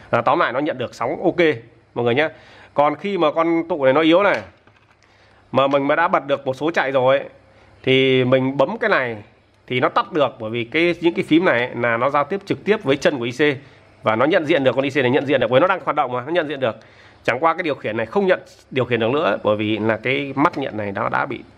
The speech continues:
tụt thấp điện áp và nó đưa ra các chuỗi xung nhận, nhưng chuỗi xung nó bị sai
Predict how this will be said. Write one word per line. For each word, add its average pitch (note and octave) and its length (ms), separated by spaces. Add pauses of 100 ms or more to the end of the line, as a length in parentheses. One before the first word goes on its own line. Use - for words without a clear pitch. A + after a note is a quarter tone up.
(120)
tụt C3+ 120 (160)
thấp A3+ 160
điện B2 120
áp E3 260
và F#2+ 120
nó A2 260 (760)
đưa E3 160
ra C#3+ 100
các E3 140
chuỗi D#3 120
xung C#3 200
nhận, F3+ 200
nhưng C3 320
chuỗi E3 160
xung D#3 140
nó B2+ 60
bị C3 100
sai C3 300